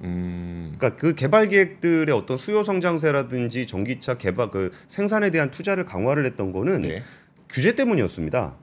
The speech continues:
Speaker 1: 음.
Speaker 2: 그러니까 이게 이십칠 년, 삼십 년 이때 있는 탄소 배출 규제가
Speaker 1: 아.
Speaker 2: 있었기 때문에 그 탄소 배출 규제를 맞추려면은 사실 하이브리드로도 못 맞추는 정도 수준이었어요.
Speaker 1: 네.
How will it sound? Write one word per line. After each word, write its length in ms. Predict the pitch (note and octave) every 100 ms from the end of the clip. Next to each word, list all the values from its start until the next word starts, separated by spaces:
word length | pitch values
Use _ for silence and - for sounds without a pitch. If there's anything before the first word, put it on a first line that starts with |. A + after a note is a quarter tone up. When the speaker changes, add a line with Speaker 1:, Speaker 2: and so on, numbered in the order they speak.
| _
Speaker 1:
음. 300 | E2+ E2+ F#2 G2 A2 B2+
Speaker 2:
그러니까 160 | C#3
이게 180 | D3 C3
이십칠 540 | B2 A#2+ - - F3+ E3
년, 140 | D#3+
삼십 320 | D3+ G3 G3
년 240 | F#3+ F3 B2
이때 260 | F#2+ -
있는 240 | A2+ A2 A#2+
탄소 380 | - C4 C4 A#3+
배출 300 | A#3 G3+ F#3
규제가 560 | - - C#3 C#3+ C3
Speaker 1:
아. 20 |
Speaker 2:
있었기 400 | G2 D#2 C3+ B2
때문에 560 | A2 G2+ F#2+ E3 C#3+ D2 - - -
그 240 | - G3+ A3+
탄소 320 | A#3 B3 C4
배출 320 | A#3+ A#3+ G#3+
규제를 480 | - C#3+ E3 E3 D#3
맞추려면은 960 | - - - F3+ D#3 B2+ C3+ F#3 F#2 - - -
사실 320 | - E3 E3+
하이브리드로도 1200 | - C#4+ C#4+ C#4 B3 A#3 G#3 F#3+ E3+ D3+ C3+ C3+
못 140 | F#2
맞추는 560 | F2+ F#3 B3+ - G3 E3
정도 240 | C3 G#2
수준이었어요. 720 | F#2 - F3 C3 - F2 D2+ D#2
Speaker 1:
네. 280 | F#2 F#2+